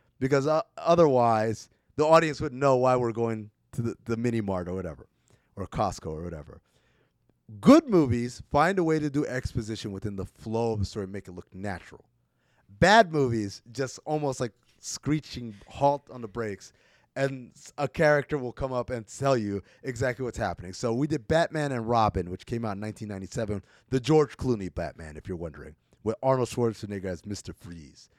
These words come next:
And the opening scene is, like, Batman and Robin in the Batmobile, and the, the monitor comes up, and Commissioner Gordon says, "There's a new villain. His name is Mister Freeze. He freezes things.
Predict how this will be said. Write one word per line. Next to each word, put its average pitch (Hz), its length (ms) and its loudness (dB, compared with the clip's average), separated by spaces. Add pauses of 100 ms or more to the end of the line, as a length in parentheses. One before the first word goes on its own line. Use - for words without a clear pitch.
(360)
And 135 180 -4
the 147 160 -4
opening 175 380 2
scene 131 320 -6
is, 104 260 -8
like, 87 140 -16 (220)
Batman 185 360 0
and 175 80 -4
Robin 131 300 0
in 151 100 -6
the 160 80 -4
Batmobile, 104 680 -4 (400)
and 127 240 -4
the, 113 340 -6 (420)
the 107 120 -4
monitor 143 460 4
comes 123 260 -2
up, 104 140 -4
and - 120 -10
Commissioner 127 340 -4
Gordon 107 340 -2
says, 98 260 -10 (340)
"There's 254 220 12
a 247 80 10
new 311 180 6
villain. 240 420 10 (160)
His 220 200 8
name 285 200 6
is 214 120 2
Mister 262 280 2
Freeze. 240 520 2 (100)
He 247 140 2
freezes 254 440 2
things. 139 340 0